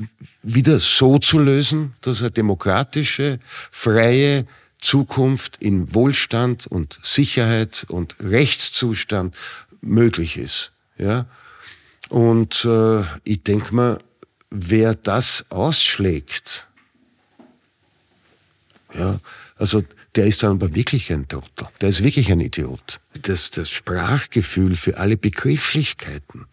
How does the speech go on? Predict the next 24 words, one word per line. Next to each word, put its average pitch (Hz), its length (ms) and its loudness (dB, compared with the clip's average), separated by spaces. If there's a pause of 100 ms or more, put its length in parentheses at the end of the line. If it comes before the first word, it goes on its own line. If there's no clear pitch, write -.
(140)
gehen 87 180 -4
ja 76 100 -6
verloren. 69 560 -10 (180)
Ja? 104 240 -4 (500)
Wenn 95 140 0
ich 101 60 4
mir 107 120 2
denk, 104 380 -2 (380)
also 95 220 -2
es 92 120 0
ist 101 140 -2
zum 104 120 -2
Beispiel 95 220 -2
dieses 95 320 -2
neue 95 260 0
politische 98 640 -4
Bündnis 104 640 -2
in 80 120 -6
Deutschland. 65 600 -10
Ja? 98 220 -2 (420)
Also 92 280 0
die, 101 240 -2
die, 95 500 0
ihr, 98 260 0